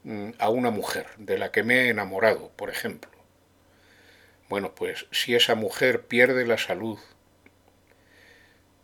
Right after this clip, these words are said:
mm, pierde la capacidad de la conversación, hay que estar con ella permanentemente y ella misma, mm, pues,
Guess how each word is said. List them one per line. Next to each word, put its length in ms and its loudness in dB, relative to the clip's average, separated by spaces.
mm, 260 -12
pierde 420 4
la 140 8
capacidad 720 2
de 80 4
la 140 2
conversación, 960 -2
hay 160 4
que 100 2
estar 320 2
con 160 2
ella 260 2
permanentemente 1200 0
y 280 -2
ella 200 6
misma, 540 0
mm, 160 -14
pues, 520 -2